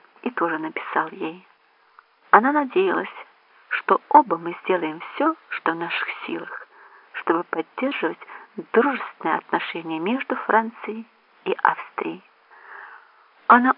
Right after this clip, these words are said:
очень беспокоилась обо мне. Мое легкомыслие, под этим она и Мерси подразумевали мою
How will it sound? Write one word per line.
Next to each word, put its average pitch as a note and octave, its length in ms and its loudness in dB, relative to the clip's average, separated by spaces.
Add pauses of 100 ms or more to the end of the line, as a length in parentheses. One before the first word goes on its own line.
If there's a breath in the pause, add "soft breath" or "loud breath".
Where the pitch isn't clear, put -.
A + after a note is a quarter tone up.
очень C#4+ 360 2
беспокоилась C4+ 720 -2
обо A3+ 220 4
мне. E3 280 -6 (1160)
Мое G#3 300 4
легкомыслие, G3 880 -4 (840 soft breath)
под - 160 2 (100)
этим F3+ 380 -6
она F3+ 400 2
и E3+ 60 -4
Мерси E3 500 -6 (540 loud breath)
подразумевали G3+ 800 2
мою G#3+ 280 -2